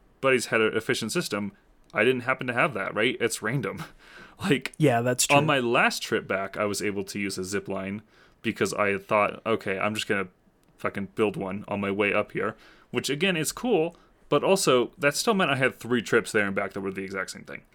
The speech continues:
Speaker 1: <laughs> So, like, I, I understand where you're coming from, but that is a random situation. You mu-, that's not guaranteed.
Speaker 2: Yeah, for sure. And I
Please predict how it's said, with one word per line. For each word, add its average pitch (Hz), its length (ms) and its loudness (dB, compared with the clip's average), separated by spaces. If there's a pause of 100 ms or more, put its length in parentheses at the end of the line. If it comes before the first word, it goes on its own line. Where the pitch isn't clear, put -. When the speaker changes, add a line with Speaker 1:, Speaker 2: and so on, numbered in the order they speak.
(140)
Speaker 1:
<laughs> - 260 -20
So, - 500 0 (680)
like, 127 320 4 (520)
I, 160 220 6
I 196 120 6
understand 170 420 2
where 113 100 2
you're 101 80 0
coming 151 300 -2
from, 233 320 0
but 127 160 -2
that 139 100 8
is 127 120 2
a 110 40 2
random 107 540 -2
situation. 101 580 -4
You 113 280 -4 (180)
mu-, 113 280 0
that's 127 220 2
not 123 160 0
guaranteed. 101 460 -8 (420)
Speaker 2:
Yeah, 151 300 6
for 156 180 2
sure. 123 340 2
And 151 200 2
I 156 220 6